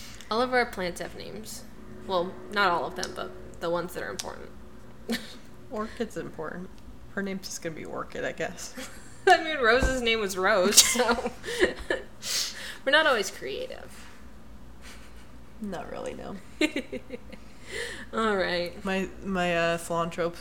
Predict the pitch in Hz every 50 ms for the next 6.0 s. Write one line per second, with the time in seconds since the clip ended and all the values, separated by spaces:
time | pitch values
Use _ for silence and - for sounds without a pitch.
0 | - - - 151 156 165 160 113 143 175 175 170 156 156 160 - - 165 160 160
1 | - 156 151 156 165 170 - - - - - - - - - - - - - -
2 | - 175 170 175 170 170 - - - - - - - - - 190 196 185 - -
3 | 202 196 196 - - - 208 190 190 180 170 180 156 160 175 170 175 170 139 135
4 | 113 131 165 - - 165 151 151 160 156 - 85 165 165 165 - 180 156 165 165
5 | - - - 165 165 170 - 165 175 175 - - - - - - 190 180 180